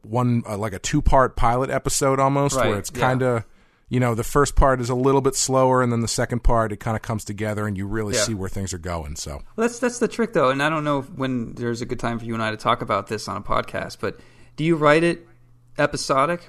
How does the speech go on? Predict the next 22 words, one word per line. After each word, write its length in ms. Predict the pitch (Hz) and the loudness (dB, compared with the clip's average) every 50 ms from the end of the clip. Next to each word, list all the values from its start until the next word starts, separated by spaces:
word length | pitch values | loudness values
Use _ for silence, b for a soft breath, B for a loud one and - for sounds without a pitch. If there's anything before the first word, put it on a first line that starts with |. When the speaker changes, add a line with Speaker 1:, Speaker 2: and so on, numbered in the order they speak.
| - - | -8 -4
Speaker 2:
or 120 | 135 123 | -4 -2
do 60 | 127 | 0
you 120 | 131 127 120 | -2 -2 0
write 260 | 127 131 131 131 131 | 2 4 4 4 4
it 180 | 131 131 127 - - - - - - _ - - - - - _ _ | 4 2 0 -4 -12 -20 -20 -20 -20 _ -20 -20 -20 -20 -20 _ _
keeping 320 | - 147 139 139 131 131 | -2 -2 -2 0 0 -2
in 100 | 127 120 | 0 0
mind 340 | 117 113 117 120 123 120 120 | 2 2 2 2 0 -2 -2
that 160 | 117 113 - | -4 -6 -6
for 160 | - - 123 117 | -8 -6 -6 -4
ninety-nine 540 | 117 117 117 123 123 123 120 120 120 120 | -2 -2 -2 0 -2 -2 -2 -2 -2 -2
percent 300 | 117 113 110 - 127 117 | -2 -4 -6 -4 -4 -4
of 80 | 113 113 | -4 -6
its 180 | 110 - - - - - | -8 -12 -14 -16 -16 -14
life, 480 | - 110 120 131 127 117 - - - - b b b b b b | -4 2 2 2 2 2 -4 -8 -14 -16 b b b b b b
the 60 | 127 | -4
story 400 | - - - 147 135 131 131 123 | -4 0 2 2 4 4 4 2
is 120 | 120 113 - | 0 -2 -2
gonna 180 | 123 113 113 | -4 -4 -4
be 120 | 104 117 107 | -4 -4 -6
a 40 | |
trade 440 | - - - 143 131 120 - - - | -6 -4 -2 0 0 0 -2 -6 -12